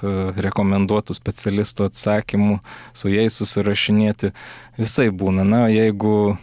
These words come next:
tai, e, leidinio redagavimas, tai matyt, kaip ir į-, įprastas, e, mm, kiekvieno redaktoriaus,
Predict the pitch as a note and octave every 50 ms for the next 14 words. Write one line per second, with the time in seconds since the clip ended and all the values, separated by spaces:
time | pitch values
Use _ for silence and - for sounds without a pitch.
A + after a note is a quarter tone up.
0 | - - - - A2+ A2 A2 G#2+ G#2 G2 - - - - - G#2 G#2 G#2 G#2 G2+
1 | G2+ F#2+ - - - - - - - - G#2+ G2 G2 G#2 G#2 G#2 F#2+ F#2+ F#2 F2+
2 | G2+ G#2+ A2 A2+ A#2 A#2 A#2 A#2+ B2+ B2 B2 B2+ B2+ B2+ B2+ C3 C3+ C3+ - -
3 | - G2 F#2+ F#2+ G2 A2 B2 B2 B2 B2 B2 B2+ B2+ B2 A#2 - B2+ B2+ A#2+ -
4 | - - - - - - - - - F#2 - - - G#2+ G#2 G#2 G#2 - - -
5 | G#2+ A2+ A2 G#2+ - G#2 A#2+ A#2+ A2 - - A#2+ A#2 A#2 - - C3+ B2 - -
6 | - - A#2+ A#2 A#2 A#2 A2+ A2+ A2+ A2+ A2+ A2 - - A2+ - - - - -
7 | - - - - A#2 A2+ A2+ A2+ A2+ A2+ G#2+ F2 - - - A2+ - - G#2 G2+
8 | G2+ G2+ G#2+ A2 A2 A#2 A#2 A#2+ B2 B2 A#2+ - - - A2 A2 G#2+ G#2+ G#2+ -